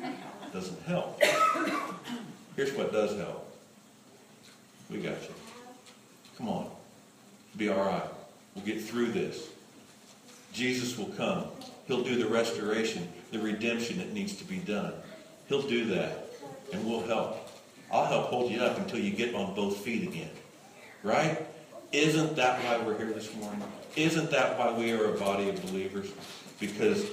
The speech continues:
me too, and we got you. Me too, and we got you. You see, if this was all done because of something I did, then I could look down my nose at you and say, "Well, I did it. Surely you could do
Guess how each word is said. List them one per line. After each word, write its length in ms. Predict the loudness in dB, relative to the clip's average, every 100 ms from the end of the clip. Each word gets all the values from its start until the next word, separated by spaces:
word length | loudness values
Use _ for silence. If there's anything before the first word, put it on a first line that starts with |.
| -6
me 280 | -2 0 0
too, 500 | 2 4 4 4 -2 -4
and 160 | -2
we 80 | 0
got 360 | 2 2 2 -2
you. 100 | -4 -8 -16 -18 -16 -14 -14 -16 -16 -16 -18 -18 -20 -18 -6
Me 220 | -2 -2
too, 420 | -2 2 2 0 -4 -12 -16 -20 -20 -20 -20 -20 -12
and 100 | -6
we 120 | -2
got 280 | 0 -2 -4
you. 80 | -10 -14 -18 -20 -20 -18 -20 -20 -18 -16 -6
You 80 | -2
see, 520 | 2 4 2 -2 -8 -6
if 180 | 0 4
this 220 | 6 6
was 160 | 6 4
all 220 | 6 8
done 220 | 6 4
because 340 | 2 4 4 4
of 100 | 2
something 400 | 0 0 0 2
I 180 | 4 2
did, 500 | 2 0 0 -2 -6 -12 -20 -20 -18 -6
then 500 | 2 4 6 4 2
I 100 | 2
could 200 | 4 2
look 240 | 2 2 2
down 240 | 2 4
my 120 | 2
nose 360 | 2 2 2 0
at 140 | 0
you 520 | 0 2 4 4 2 -4 -8
and 80 | -4
say, 360 | 0 2 4
"Well, 200 | 4 2 4
I 200 | 4 6
did 180 | 2 2
it. 100 | 0
Surely 300 | 0 2 2
you 220 | 2 0
could 220 | 0 -4
do 120 | -6